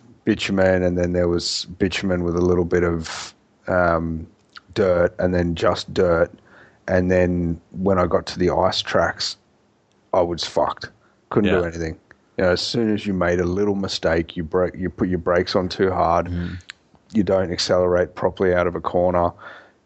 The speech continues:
Speaker 1: you're fucked. It just,
Speaker 2: Yeah.
Speaker 1: you, you can't get out of it. But at least with those ones, it wasn't, there was a little bit of forgiveness, which was good.
Speaker 2: Mm.
Speaker 1: And it
Speaker 2: Oh.
Speaker 1: sounds like this one, you know, is a bit more strict on some
Speaker 2: It's
Speaker 1: of that.
Speaker 2: hard, but you just need to know that you can't drive the same way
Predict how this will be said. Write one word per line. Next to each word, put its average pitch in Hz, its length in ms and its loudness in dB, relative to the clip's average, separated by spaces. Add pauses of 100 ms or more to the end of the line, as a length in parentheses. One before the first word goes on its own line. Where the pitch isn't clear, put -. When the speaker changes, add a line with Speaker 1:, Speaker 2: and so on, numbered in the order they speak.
(480)
Speaker 1:
you're 214 100 -2
fucked. - 420 -4 (480)
It 98 140 0
just, - 300 -2
Speaker 2:
Yeah. 95 220 0 (220)
Speaker 1:
you, 104 140 2
you 104 220 2
can't 92 500 -2
get 90 160 2
out 98 200 2
of 90 100 -4
it. 87 140 -6
But 98 100 -2
at 98 60 2
least 101 300 0
with 85 120 0
those 90 280 0
ones, 87 220 -2
it 87 100 -8
wasn't, 87 440 0 (640)
there 101 100 2
was 107 180 0
a 107 60 0
little 107 220 2
bit 92 160 0
of 90 80 -4
forgiveness, 87 680 -6
which 87 220 -6
was 92 120 -4
good. 85 280 -2 (220)
Speaker 2:
Mm. 80 180 -8 (300)
Speaker 1:
And 92 120 -2
it 87 80 -4
Speaker 2:
Oh. 120 120 4
Speaker 1:
sounds 85 180 -2
like 85 120 -6
this 87 220 -4
one, 87 300 -2 (100)
you 85 80 -4
know, 82 80 -2
is 85 280 -4
a 90 200 -4
bit 87 220 -2
more 87 200 -2
strict - 360 -2
on 87 140 -4
some - 140 -4
Speaker 2:
It's - 200 -2
Speaker 1:
of - 20 0
that. 131 60 0
Speaker 2:
hard, 107 500 0
but 104 160 0
you 113 140 0
just 117 200 -2
need 101 240 2
to 95 80 -2
know 90 480 0
that 87 420 0
you 98 160 -4
can't 95 380 0
drive 90 440 0
the 85 80 -4
same 82 400 -2
way 78 400 -2